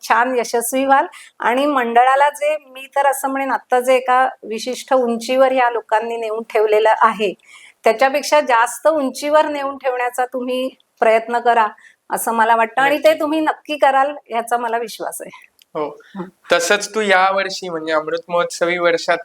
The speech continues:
Speaker 2: पण आपलं जे लेझिम पथक आहे, त्याच्यात तुझा सहभाग आहेच आणि हे तर तुला माहितीच आहे.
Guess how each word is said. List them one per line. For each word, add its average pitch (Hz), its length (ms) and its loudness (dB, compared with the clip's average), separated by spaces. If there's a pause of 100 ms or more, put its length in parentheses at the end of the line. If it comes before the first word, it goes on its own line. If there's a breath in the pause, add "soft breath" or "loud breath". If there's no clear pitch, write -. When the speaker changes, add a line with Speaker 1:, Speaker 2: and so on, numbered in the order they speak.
Speaker 2:
पण 175 160 2
आपलं 160 380 -2
जे 165 240 -2
लेझिम 156 320 -6
पथक 160 360 -2
आहे, 156 140 2
त्याच्यात - 380 -6
तुझा 160 200 0
सहभाग 151 500 -2
आहेच 147 380 -6 (360 soft breath)
आणि 151 140 -6
हे 151 200 -4
तर 160 100 2
तुला 165 260 -2
माहितीच 160 420 -6
आहे. 147 160 -4